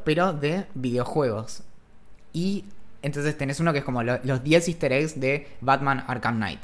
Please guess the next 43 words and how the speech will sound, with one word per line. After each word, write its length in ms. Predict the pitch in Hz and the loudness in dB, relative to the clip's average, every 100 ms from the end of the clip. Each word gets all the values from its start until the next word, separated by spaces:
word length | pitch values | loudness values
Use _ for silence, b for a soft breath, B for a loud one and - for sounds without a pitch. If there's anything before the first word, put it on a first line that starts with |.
| - | -8
Entonces 240 | - 123 143 | -4 0 2
miro 180 | 143 139 | 4 2
ese. 180 | 117 110 | 0 -2
Después 240 | 127 160 | 4 6
veo 240 | 180 175 | 8 8
el 80 | 147 | 6
que 100 | 135 | 4
es 60 | 139 | 2
de 140 | 151 | 2
veinte 420 | 110 139 147 131 | 2 2 2 0
easter 240 | 113 107 110 | -4 -4 -4
eggs. 140 | 101 | -2
Después 220 | 120 147 208 | 6 8 10
veo 140 | 233 | 10
el 80 | 202 | 6
que 80 | 170 | 4
es 60 | |
de 100 | 175 | 4
cincuenta, 540 | 170 143 143 170 131 117 | 2 0 4 4 4 -2
que 140 | 127 | -2
ya 180 | - 214 | 2 4
los 140 | 208 | 4
últimos 240 | 180 196 147 | 2 2 4
veinte 360 | 165 185 196 196 B B | 2 2 0 0 B B
están 220 | - 151 | 2 4
medio 180 | 160 156 | 6 4
como 140 | 127 120 | 2 -2
inventados 840 | 120 123 135 131 127 120 120 113 | -2 0 6 8 6 4 0 -2
o 120 | 104 | -2
no 140 | 104 | -2
sé. 180 | 101 - - B B B B - - | -4 -6 -10 B B B B -14 -10
Eh, 380 | 135 127 127 120 | -2 0 0 0
me 140 | 147 | -2
suelo 240 | 147 185 196 | 2 6 8
ver 140 | 190 | 8
muchas 440 | 185 190 185 185 - | 8 4 4 0 0
explicaciones 560 | 127 135 123 117 151 143 | -4 -4 -4 -2 -2 -2
así 280 | 127 143 | -2 -2
como 280 | 147 160 127 | -2 0 0
de, 120 | 117 | -2
de 440 | 110 117 113 107 104 | -4 -4 -4 -4 -4
videojuegos, 720 | 107 113 113 110 151 160 165 165 | -4 -4 -4 -2 2 4 4 0
pero 280 | 131 127 | -4 -4